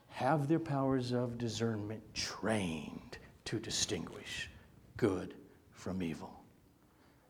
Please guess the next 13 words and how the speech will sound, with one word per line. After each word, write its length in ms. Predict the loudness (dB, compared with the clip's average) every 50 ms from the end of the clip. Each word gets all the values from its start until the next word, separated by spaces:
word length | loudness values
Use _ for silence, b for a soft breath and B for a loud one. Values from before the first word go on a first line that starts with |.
| b b b _ _ _ _ _ _ _ _ _ _ _ _ _ _ B B B B 4
So 140 | 8 8 10
the 100 | 10 10
reason 560 | 10 12 12 12 12 12 12 12 12 10 B B B 4
that 140 | 4 8
any 400 | 10 12 12 12 12 12 12 12 12
of 120 | 12 12 12
us 220 | 12 12 12 8
Christians 680 | 4 6 6 6 6 8 10 10 12 12 10 8 6 B B B B
may 160 | 4 4 6
be 580 | 8 10 10 12 12 12 12 10 10 8 4 4
in 120 | 8 10 10
a 40 | 10
place 960 | 8 8 12 12 12 12 12 10 6 4 4 4 4 4 4 4 0 -2